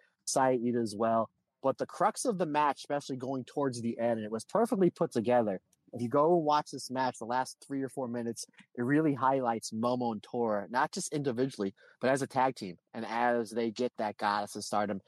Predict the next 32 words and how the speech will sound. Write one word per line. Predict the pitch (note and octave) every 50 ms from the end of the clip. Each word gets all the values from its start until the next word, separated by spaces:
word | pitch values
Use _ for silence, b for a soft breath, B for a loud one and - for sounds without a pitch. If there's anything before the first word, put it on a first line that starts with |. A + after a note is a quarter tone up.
| b b b _ _
tag | - C3 A#2+ A#2 -
team | B2 A2 G2+
championship | - - A2+ A2 G#2+ G#2+ G2 - A#2+ -
match, | G2+ A2 A#2 A2+ G#2+ - -
whoever | - A#2+ G#2+ A#2 B2 B2 A2+
put | - - B2
this | - A2+ - - -
match | A#2+ A#2 A2+ - -
together | - C3 G#2 A2+ B2+ B2+ A#2+ A2+ G#2+ G2+ G2 b b b b b -
to | B2
highlight | A2+ - A#2+ B2+ B2 A#2+ A#2+ A#2+ A#2+ A#2
them | - A#2 A2 A2
at | G#2+ -
the | - G#2+ G#2
end, | G#2+ G#2 G2
I | G2 G#2+
thought | - G#2+ G#2 G2+
it's | - - -
absolute | - A#2 A#2 - - - A2+ A2 A2+ - -
genius. | - G#2+ G#2+ G#2+ G#2 F#2 F2 -
So | - G2+
kudos | F#2 - - C3+ B2+ A#2+ A#2 G#2+ G2+ G2 F#2+
on | G#2 G2 G2 G2+ G2
whoever | A2 A2+ A2+ G#2+ G2 G#2+ G#2 - -
agent | A2 A#2+ A2 A2 A2
of | G#2 G#2
this | G#2+ - -
match, | A2 G#2+ A2 A2 - -
or | G#2+
whether | G#2 G#2 G2 G#2
it |
was | G#2 G2+